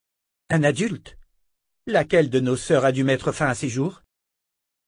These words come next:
Quelle importance ? Toutes les trois sont des nôtres. Non, je n'ai pas pu en envoyer trois, mais seulement deux. L'une d'elles est une sœur de la lumière. Pourquoi avoir permis ça ?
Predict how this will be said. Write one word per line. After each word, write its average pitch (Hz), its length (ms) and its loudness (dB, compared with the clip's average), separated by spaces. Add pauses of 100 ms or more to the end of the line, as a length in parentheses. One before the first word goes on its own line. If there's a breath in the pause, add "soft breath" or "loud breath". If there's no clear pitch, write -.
(280)
Quelle 175 200 -2
importance ? 185 720 -6 (540)
Toutes 151 220 -8
les 139 140 -4
trois 170 240 -2
sont 147 180 -8
des 143 120 -2
nôtres. - 380 -8 (640)
Non, 185 220 0 (640)
je 160 160 -6
n'ai 113 240 -4
pas 135 200 2
pu 147 200 -4
en 127 160 -4
envoyer 135 380 0
trois, 160 260 -2
mais 143 100 -2
seulement 147 380 -2
deux. 120 240 -2 (1040)
L'une 185 320 -2
d'elles 123 460 2
est 139 160 -4
une 139 120 -4
sœur 131 240 0
de 113 80 -4
la 117 120 -2
lumière. 104 520 -6 (1160)
Pourquoi 156 260 -4
avoir 151 220 -2
permis 170 280 -2
ça ? 214 320 -10